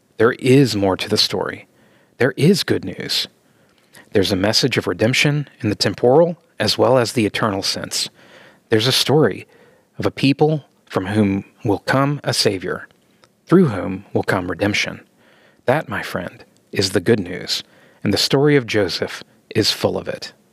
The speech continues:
Never forget that his story is filled with good news.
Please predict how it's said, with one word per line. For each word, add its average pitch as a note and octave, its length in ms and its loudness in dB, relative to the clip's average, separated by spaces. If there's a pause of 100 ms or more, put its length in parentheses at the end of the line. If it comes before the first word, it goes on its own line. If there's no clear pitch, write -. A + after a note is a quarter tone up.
(440)
Never C3+ 260 2
forget G#2 640 -2
that - 120 -2
his C3+ 200 2
story F#2+ 340 0
is F2+ 160 -2
filled G#2 300 2
with F#2+ 180 -6
good F#2+ 160 0
news. F2+ 420 -8